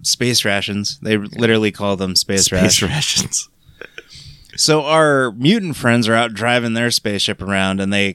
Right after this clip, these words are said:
Speaker 1: come across, uh, ancient civilization. So they're flying over the Nile Valley, basically.
Speaker 2: Yeah, we can see, like, the Sphinx and a bunch of ruins and stuff.
Speaker 1: Yeah.
Speaker 2: Yeah.
Speaker 1: Uh, and they get shot down by these,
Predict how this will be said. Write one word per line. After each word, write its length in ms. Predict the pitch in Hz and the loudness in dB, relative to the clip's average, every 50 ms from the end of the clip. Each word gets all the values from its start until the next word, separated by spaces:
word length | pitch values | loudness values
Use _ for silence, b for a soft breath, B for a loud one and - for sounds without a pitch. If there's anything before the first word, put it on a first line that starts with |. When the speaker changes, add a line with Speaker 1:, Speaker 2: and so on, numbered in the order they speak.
| - _ | -8 _
Speaker 1:
come 180 | - 120 117 110 | -4 -2 -2 -2
across, 720 | 101 - 110 107 104 104 101 98 - - - - - - - _ _ _ _ _ | -2 -2 -2 0 0 0 0 -2 -2 -2 -2 -2 -4 -6 -14 _ _ _ _ _
uh, 220 | - 101 95 92 78 | -8 -6 -6 -6 -4
ancient 420 | 58 104 117 117 107 - 120 107 101 | -2 0 0 2 2 0 0 0 0
civilization. 840 | - 110 101 98 95 98 101 95 110 113 110 104 - 104 95 95 | 0 0 0 2 2 2 2 2 2 2 4 2 2 0 0 -2
So 200 | - - 101 98 101 - | -2 -2 -4 -6 -6 -2
they're 220 | 98 110 110 - - - - - | -2 -2 -2 -2 -6 -14 -18 -18
flying 460 | - - - - 139 143 139 143 139 | -20 -20 -8 -2 0 2 2 2 2
over 220 | 139 139 123 131 127 | 0 0 0 0 -2
the 120 | 117 113 | -2 -2
Nile 440 | 110 110 110 117 120 117 113 110 107 | -2 -2 0 0 0 0 0 -2 -2
Valley, 420 | 98 104 104 107 110 107 104 98 | 0 0 0 0 0 0 0 -2
basically. 680 | 90 92 95 95 90 - - - - - 95 90 90 - _ _ _ | -2 -2 -4 -4 -2 -4 -6 -6 -6 -10 -10 -10 -10 -12 _ _ _
Speaker 2:
Yeah, 240 | 101 101 101 95 90 | -2 0 2 2 2
we 60 | 92 | 0
can 120 | 95 95 92 | -2 -4 -4
see, 140 | - 110 104 | -2 -2 0
like, 140 | 98 92 | -2 -2
the 100 | - 78 | -2 -2
Sphinx 680 | - - - - - 98 95 95 95 92 - - - - | 0 0 0 2 2 2 4 4 2 2 2 2 2 2
and 360 | 80 76 67 60 65 64 - | 2 -2 -2 -2 -2 -2 -2
a 20 | - | -2
bunch 240 | - 82 - - | -2 -2 0 0
of 180 | 95 90 90 92 - | -2 -4 -4 -6 -4
ruins 560 | 104 98 101 101 98 95 98 98 101 98 95 | 0 4 4 6 6 6 4 4 2 2 2
and 100 | 98 95 | 0 -2
stuff. 200 | - - 98 98 | 0 0 0 2
Speaker 1:
Yeah. 320 | 117 110 104 101 98 95 95 | 2 2 0 -2 -4 -4 -6
Speaker 2:
Yeah. 100 | - - - - - _ _ _ _ _ _ - - _ _ _ _ - - - - _ _ _ _ | -8 -8 -10 -14 -20 _ _ _ _ _ _ -20 -20 _ _ _ _ -14 -14 -14 -14 _ _ _ _
Speaker 1:
Uh, 540 | - 113 113 113 110 104 101 104 101 101 101 92 | -2 0 2 4 4 4 4 2 2 0 -2 -2
and 100 | 101 107 | 0 0
they 160 | 110 - - _ _ _ _ _ _ _ _ _ _ _ 123 | 0 -2 -2 _ _ _ _ _ _ _ _ _ _ _ -8
get 280 | 113 127 135 139 - - | -4 -2 -2 -2 -2 -4
shot 460 | - - - - 131 127 120 113 131 | -4 -2 -2 0 0 -2 -2 -4 -4
down 460 | 117 110 110 113 117 117 113 110 104 | -4 -2 -2 0 0 0 -2 -2 -2
by 260 | 92 98 98 95 95 | 0 -2 -2 -2 -2
these, 680 | 92 90 95 92 92 90 87 - - - - - - | -4 -4 -4 -4 -4 -4 -2 0 2 2 2 0 -2